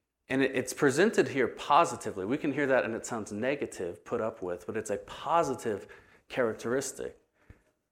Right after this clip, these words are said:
And so the attributes listed in verse twelve function practically in the life of the body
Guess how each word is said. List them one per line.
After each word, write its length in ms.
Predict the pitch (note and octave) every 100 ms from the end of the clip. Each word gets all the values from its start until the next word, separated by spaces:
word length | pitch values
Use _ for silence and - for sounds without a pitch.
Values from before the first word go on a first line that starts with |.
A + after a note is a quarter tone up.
| _ _ _ _ _ _ -
And 80 | B2
so 140 | E3
the 180 | D3 C#3+
attributes 600 | C#3+ F3+ - E3 D#3 -
listed 340 | D3+ D#3+ D#3
in 100 | C#3+
verse 260 | C3+ C3+ -
twelve 280 | - D#3+ -
function 580 | - E3+ G3 - D#3+ B2
practically 680 | - D3+ E3 - D#3 C3+ C3
in 220 | C#3+ F#3+
the 100 | F3+
life 300 | C#3 C#3+ D3+
of 140 | C#3 A#2+
the 80 |
body 600 | A2+ A#2+ E3 D3 F2 G2